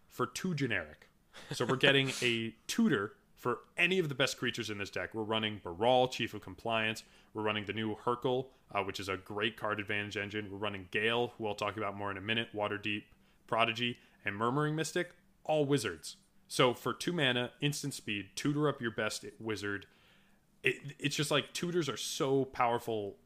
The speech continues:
Speaker 1: in the budget format. Um, so being able to have one at that cheap, uh, cost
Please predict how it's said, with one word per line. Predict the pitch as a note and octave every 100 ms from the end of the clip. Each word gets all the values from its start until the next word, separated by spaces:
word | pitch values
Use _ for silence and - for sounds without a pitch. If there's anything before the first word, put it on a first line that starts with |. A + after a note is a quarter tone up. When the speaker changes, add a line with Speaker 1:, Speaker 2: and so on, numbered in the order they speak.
| _ -
Speaker 1:
in | B2+ B2
the | A#2
budget | G#2 A2+ G#2+ -
format. | A2 G#2+ B2+ D3+
Um, | G#2+ G2+ F#2+ F2+ F2+ - _ _
so | - B2+ A#2 G#2+ - - A2+ _ - - _ _ - A2+
being | C3+ C3 A#2+
able | A#2+ B2
to | B2 G#2
have | G#2+ A#2
one | B2 A#2+ -
at | A2 A2+
that | A2+ A2
cheap, | - A2 A2+ - _ _ _ _ _ -
uh, | G2+ F#2+ F#2 F2+ -
cost | G#2 A#2 C#3 -